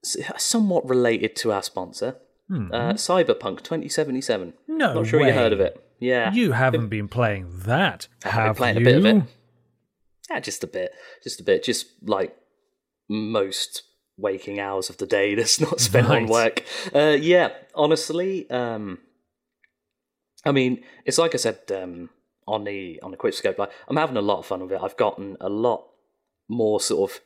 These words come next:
Speaker 1: into the game now.
Speaker 2: Mm-hmm.
Speaker 1: And,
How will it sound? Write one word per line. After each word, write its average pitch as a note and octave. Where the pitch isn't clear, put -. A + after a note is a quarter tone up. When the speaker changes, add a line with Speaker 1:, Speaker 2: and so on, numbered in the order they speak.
Speaker 1:
into A2
the F#2+
game G#2+
now. D3+
Speaker 2:
Mm-hmm. B2
Speaker 1:
And, C3+